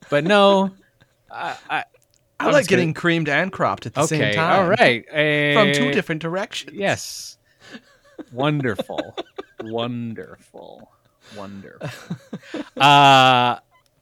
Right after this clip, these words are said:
Speaker 1: so w-, one of the first things I wanted to talk about was, um, over a month ago now, I did the Seattle to Portland bike ride.
Speaker 2: Congrats.
Speaker 1: And it was two days, two hundred and seven miles,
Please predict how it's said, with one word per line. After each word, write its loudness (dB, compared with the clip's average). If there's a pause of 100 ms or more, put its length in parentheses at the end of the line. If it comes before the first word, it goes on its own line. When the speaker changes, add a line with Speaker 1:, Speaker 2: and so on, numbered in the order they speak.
(720)
Speaker 1:
so 0 (280)
w-, -16 (160)
one -4
of -4
the -2
first -2
things -2
I 0
wanted -4
to -12
talk -6
about -6
was, -12 (680)
um, -10 (320)
over 2
a 4
month 0
ago -4
now, -8
I -10
did -10
the -8
Seattle -8
to -8
Portland -10 (200)
bike -8
ride. -16 (460)
Speaker 2:
Congrats. -14 (100)
Speaker 1:
And -8
it -6
was -6
two 2
days, 0 (180)
two -4
hundred -4
and -4
seven -2
miles, -10